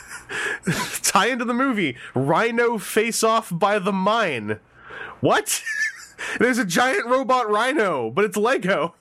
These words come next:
Maybe this is a scene in the film, I guess. I, I just thought they were like, "Hey, what if we do a robot rhino? That'd be really cool." There's <laughs> freaking legit robot rhino in here.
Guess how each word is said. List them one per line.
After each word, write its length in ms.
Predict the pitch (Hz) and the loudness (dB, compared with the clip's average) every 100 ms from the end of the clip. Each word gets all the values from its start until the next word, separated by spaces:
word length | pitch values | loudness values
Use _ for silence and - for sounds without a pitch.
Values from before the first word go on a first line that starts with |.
| _ - _ _ _ _ - | _ -20 _ _ _ _ -2
Maybe 240 | 104 127 | 0 0
this 160 | 147 156 | 0 0
is 140 | 175 | 0
a 80 | 165 | 0
scene 240 | 170 180 180 | 0 0 0
in 100 | 196 | -2
the 80 | |
film, 340 | 196 240 170 123 | 0 0 0 0
I 60 | |
guess. 420 | 113 120 117 - - | 0 0 0 -4 -4
I, 140 | - 143 | -2 0
I 120 | 165 | 0
just 180 | 220 - | -2 0
thought 180 | 170 165 | 0 0
they 80 | |
were 100 | 156 | 0
like, 180 | 147 139 | 0 0
"Hey, 140 | 165 156 | 0 0
what 140 | 135 | 0
if 100 | 151 | -2
we 60 | 147 | 0
do 160 | 156 | 0
a 60 | 147 | 0
robot 420 | 127 135 135 117 | 0 0 0 0
rhino? 320 | 117 147 110 | -2 -2 -2
That'd 200 | 107 131 | -2 -2
be 80 | 123 | -2
really 200 | 107 104 | -2 -4
cool." 380 | - 107 98 - - - - - - - - _ | -4 -2 -2 -6 -14 -20 -16 -16 -18 -20 -20 _
There's 260 | 202 180 139 | -2 0 -2
<laughs> 640 | - - - - - - - | -6 -8 -10 -14 -14 -16 -12
freaking 800 | 117 - - - - 151 147 123 | -8 -6 -6 -6 -4 -2 -2 -2
legit 380 | 139 113 147 147 | -4 -2 -2 0
robot 420 | 143 147 143 143 | 0 0 -2 -2
rhino 360 | 139 180 123 113 | -2 -2 -2 -2
in 120 | 123 | -4
here. 200 | - - | -4 -6